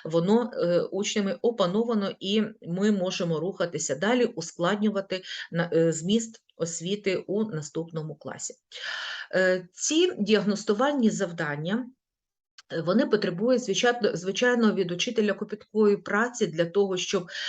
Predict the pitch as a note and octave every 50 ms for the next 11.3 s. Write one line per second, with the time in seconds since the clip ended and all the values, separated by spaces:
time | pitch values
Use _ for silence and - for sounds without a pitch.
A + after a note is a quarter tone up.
0 | - - - - - E3+ F3+ F#3 F3+ F3 F3+ F3+ F3 - - G#3+ G#3+ G#3+ G#3+ G3
1 | E3 - - - - A3 G#3+ - - A3 G#3+ G#3+ G3+ F#3 G3 G#3 G#3+ G#3+ G#3+ G#3+
2 | G#3 F3 F3+ F#3+ G3 G3+ G#3 G3+ - - - - - - - - - G3 F#3+ -
3 | - A3+ A3+ G#3 G3+ G3+ - A3 G#3+ G#3 G#3+ G#3 G#3 G#3 G#3 - G#3 G3+ F#3 F#3+
4 | G3 G3 F3+ E3 D#3+ E3+ G#3 A3+ A3+ A3 - - - G3+ G3+ G3+ G3+ - - -
5 | G3 F#3 - - A3 G3+ F3+ F#3+ G3+ G3+ G#3 G#3 - - A#3 A3+ A3+ - G#3+ G#3+
6 | G#3 G#3 - - A3 A3 G#3 G3+ G#3 G#3+ - - A3 - - A3 B3 B3+ - -
7 | G3+ G3 - - - G#3+ G#3+ G#3 G#3+ G#3 G3+ G3 G3 G3 - - G3+ G3+ G3 F#3+
8 | F#3+ G3 G3+ G3 - F#3 F#3+ G3+ G3+ G3+ G3+ G3 - - - - - - _ A3+
9 | A3 G#3+ G#3 E3 - - E3 F#3 F#3+ F#3 F3 G#3 G#3+ G#3+ G#3+ G3+ G3+ G3 F#3 E3+
10 | G3 G#3 G3+ G3 G3 F#3 F#3+ F#3+ F#3 F#3 F#3 F#3+ F#3 F3+ F3 - G3+ F#3 F3 E3+
11 | E3 E3 E3+ - - E3+